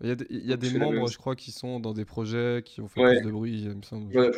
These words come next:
Speaker 1: À vérifier,
Speaker 2: De
Speaker 1: mais
Speaker 2: toute façon, cette, cette scène est tellement,
Speaker 1: Ouais.
Speaker 2: tellement consanguine de partout.
Speaker 1: Depuis le temps qu'on en parle.
Speaker 2: Euh,
Speaker 1: <laughs>
Speaker 2: ouais. <laughs> Je pense que ça va devenir le fil rouge, euh, il y aura toujours une allusion à cette scène, euh, <laughs>
Speaker 1: Ouais.
Speaker 2: dans un... Donc, euh, Skoll, euh, vachement cool.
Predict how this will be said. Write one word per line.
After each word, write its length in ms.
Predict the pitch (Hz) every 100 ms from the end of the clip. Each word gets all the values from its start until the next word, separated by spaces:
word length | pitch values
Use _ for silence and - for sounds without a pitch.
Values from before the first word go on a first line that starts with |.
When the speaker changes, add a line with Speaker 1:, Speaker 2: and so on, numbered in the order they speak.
| 120
Speaker 1:
À 100 | 117
vérifier, 540 | 107 120 120 - 139 139
Speaker 2:
De 80 | 127
Speaker 1:
mais 20 |
Speaker 2:
toute 140 | 113 104
façon, 340 | 131 - 143
cette, 340 | - - - -
cette 240 | - -
scène 320 | - - 139 135
est 100 | 120
tellement, 840 | 127 120 123 131 135 127 120 113
Speaker 1:
Ouais. 160 | 113 101
Speaker 2:
tellement 240 | 120 123
consanguine 580 | 123 - - _ - 127
de 80 | 113
partout. 480 | - - - 127 -
Speaker 1:
Depuis 140 | 107
le 40 | 104
temps 120 | 131
qu'on 140 | 120
en 80 | 107
parle. 300 | 95 101 95 123
Speaker 2:
Euh, 320 | 123 117 117 - - - - _
Speaker 1:
<laughs> 300 | _ _ -
Speaker 2:
ouais. 220 | 135 - -
<laughs> 120 | - 165 147 - - - -
Je 120 | - -
pense 160 | 160
que 20 | 147
ça 60 |
va 80 | 123
devenir 260 | 117 123 123
le 100 | 120
fil 220 | - 127
rouge, 280 | 123 151 127
euh, 200 | 113 120
il 60 |
y 40 | 120
aura 160 | 120
toujours 440 | 120 - 147 147 156
une 100 | 135
allusion 340 | 127 123 135
à 60 | 123
cette 200 | 123 117
scène, 300 | - 131 120 117 120 120
euh, 100 | 139
<laughs> 0 |
Speaker 1:
Ouais. 400 | 110 104 104 - _ _ _ -
Speaker 2:
dans 200 | 123 123
un... 460 | 120 123 123 123 - _ _
Donc, 220 | 127 127
euh, 120 | 139
Skoll, 340 | 131 - 175 170
euh, 160 | 131
vachement 360 | 123 143 151 143
cool. 460 | 143 151 151 -